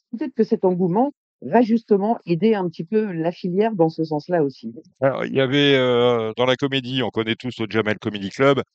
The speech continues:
Speaker 2: Là, on a le Soumillon International Pony Academy. Euh, matériellement, ça se passe comment ? On, euh, les enfants sont réunis de manière, euh, enfin, ça, c'est une école, hein, c'est pas, euh,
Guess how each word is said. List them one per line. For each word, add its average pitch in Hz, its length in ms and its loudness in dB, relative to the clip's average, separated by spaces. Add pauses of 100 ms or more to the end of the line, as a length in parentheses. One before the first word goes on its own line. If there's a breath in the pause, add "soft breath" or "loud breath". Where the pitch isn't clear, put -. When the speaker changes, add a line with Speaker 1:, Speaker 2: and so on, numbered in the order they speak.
(220 soft breath)
Speaker 2:
Là, 131 180 2
on 127 80 -6
a 120 100 0
le 110 120 -2
Soumillon 165 400 -4
International 131 600 -2
Pony 127 280 -4
Academy. 123 480 -2 (420 soft breath)
Euh, 127 140 4
matériellement, 151 580 0
ça 156 140 -2
se - 60 -12
passe 143 180 0
comment ? 143 420 2
On, 117 380 0
euh, 110 200 -4
les 117 220 -4
enfants 127 260 -4
sont 131 180 -4
réunis 123 340 -2
de 117 100 -2
manière, 120 560 0
euh, 107 340 2 (320 soft breath)
enfin, 110 100 -4
ça, 131 120 0
c'est - 220 -6
une 123 80 -6
école, 135 280 2
hein, 117 120 0
c'est 107 200 -8
pas, 98 640 2
euh, - 20 -4